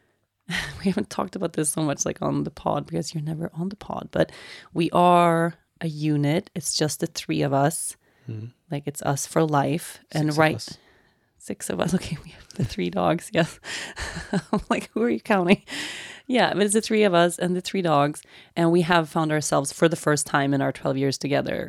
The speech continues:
Speaker 1: like, wanting different things.
Speaker 2: Yeah.
Speaker 1: Yeah. Not completely, like,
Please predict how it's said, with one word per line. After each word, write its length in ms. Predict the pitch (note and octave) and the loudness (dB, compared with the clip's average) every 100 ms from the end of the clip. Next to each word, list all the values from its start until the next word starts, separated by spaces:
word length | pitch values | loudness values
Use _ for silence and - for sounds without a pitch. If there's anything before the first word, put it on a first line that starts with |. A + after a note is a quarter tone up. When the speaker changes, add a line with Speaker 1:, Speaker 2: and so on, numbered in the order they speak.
| - | -6
Speaker 1:
like, 240 | C#3 - | -6 -6
wanting 680 | C#3 D3 C#3+ C#3 C3+ C#3 C#3 _ _ _ _ _ - | -4 0 4 4 4 2 -2 _ _ _ _ _ -10
different 260 | E3 C#3 | -8 -6
things. 300 | - - - - _ _ _ - | -8 -12 -14 -20 _ _ _ -10
Speaker 2:
Yeah. 220 | A#2 - - _ _ _ _ _ - | -8 -8 -14 _ _ _ _ _ -6
Speaker 1:
Yeah. 160 | E3+ - _ - | -6 -6 _ -2
Not 280 | E3 E3+ - | 0 0 0
completely, 760 | G3+ D#3+ - D3+ F3+ D3 E3 D#3 | 0 0 -2 0 2 4 4 6
like, 420 | D3 D3 - | 4 2 -4